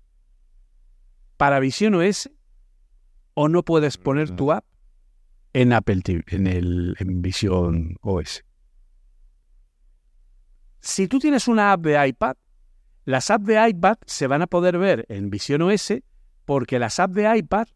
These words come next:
si están bien programadas con un foco bien hecho, se van a poder manejar. Y el foco, más o menos,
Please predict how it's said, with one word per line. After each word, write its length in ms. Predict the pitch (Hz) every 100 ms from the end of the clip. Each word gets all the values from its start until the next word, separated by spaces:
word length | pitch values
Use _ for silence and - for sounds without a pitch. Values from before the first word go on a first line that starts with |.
| _
si 300 | - - 165
están 400 | 143 - 262 220
bien 220 | 156 151
programadas 680 | 170 226 190 170 196 120 98
con 220 | - 117 151
un 200 | 202 185
foco 580 | - 196 185 110 92 - _
bien 360 | 120 127 202 202
hecho, 400 | 202 - 127 151 _ - _ _ _ _ _ _ _ - - _ _ _ _
se 140 | - 139
van 140 | 147
a 40 | 196
poder 240 | 185 139
manejar. 440 | 113 92 127 - - _ _ _ _ _ _ _ _ _ _ _ _ _ _ _ _ _ _ _ _ _ _ -
Y 160 | 139
el 140 | 131 123
foco, 500 | - 262 214 214 -
más 520 | 196 202 254 302 -
o 100 | 233
menos, 600 | 220 277 208 180 - -